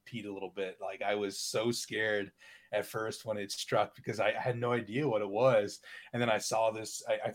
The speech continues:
I'm pretty sure it was the Meg, and I saw this fin come out, and it was just, like, swirl. I'm like, "Oh my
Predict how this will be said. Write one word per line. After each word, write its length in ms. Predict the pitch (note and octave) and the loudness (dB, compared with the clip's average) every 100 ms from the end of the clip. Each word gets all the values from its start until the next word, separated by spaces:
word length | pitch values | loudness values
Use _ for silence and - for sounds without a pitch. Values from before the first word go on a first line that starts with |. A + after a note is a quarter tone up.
| - C#3 | -2 -2
I'm 100 | C3 | -2
pretty 160 | A3 | -4
sure 120 | E3 | 0
it 20 | B2+ | -2
was 80 | |
the 60 | G#2+ | 0
Meg, 240 | A2 G#2 | 0 0
and 60 | G2 | 0
I 40 | |
saw 200 | F#2+ B2+ | -2 -2
this 160 | A2 G2+ | -2 -4
fin 460 | - - B2+ A#2+ A2+ | -8 -4 -2 -2 -6
come 180 | A2 G#2 | -4 0
out, 280 | F#2+ F#2+ | 0 0
and 100 | G2 G#2+ | -2 -6
it 60 | |
was 120 | G#2+ | -6
just, 180 | - G2+ | -6 -6
like, 220 | G#2 G2 | -6 -4
swirl. 380 | - - C3+ B2 | -2 -2 0 0
I'm 80 | A#2+ | 0
like, 140 | A#2 - - - - | -2 -6 -14 -10 2
"Oh 180 | E4+ E4 | 4 6
my 280 | E4 D4+ | 8 8